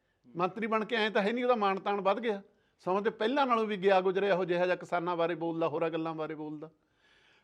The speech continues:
ਕੌਮਾਂਤਰੀ ਹ-, ਹਵਾਈ ਅੱਡੇ ਕਿੰਨੇ ਨੇ ਜੀ ਪੰਜਾਬ 'ਚ? ਇੱਕ ਉਡਾਨ ਨਹੀਂ ਉੱਡਦੀ, ਅੱਧਾ ਪੰਜਾਬ ਤੁਰਿਆ ਫਿਰਦਾ।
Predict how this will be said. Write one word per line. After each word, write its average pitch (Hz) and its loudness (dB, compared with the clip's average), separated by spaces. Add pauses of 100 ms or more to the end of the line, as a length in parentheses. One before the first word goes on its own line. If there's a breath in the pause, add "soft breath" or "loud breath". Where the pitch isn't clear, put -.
(100)
ਕੌਮਾਂਤਰੀ 262 6
ਹ-, 262 6 (460)
ਹਵਾਈ 220 8
ਅੱਡੇ 220 6
ਕਿੰਨੇ 220 0
ਨੇ 202 0
ਜੀ 165 -4
ਪੰਜਾਬ 151 -2
'ਚ? - -12 (220)
ਇੱਕ 262 4
ਉਡਾਨ 254 12
ਨਹੀਂ 196 2
ਉੱਡਦੀ, 131 0 (580)
ਅੱਧਾ 330 12
ਪੰਜਾਬ 277 10
ਤੁਰਿਆ 196 10
ਫਿਰਦਾ। 180 2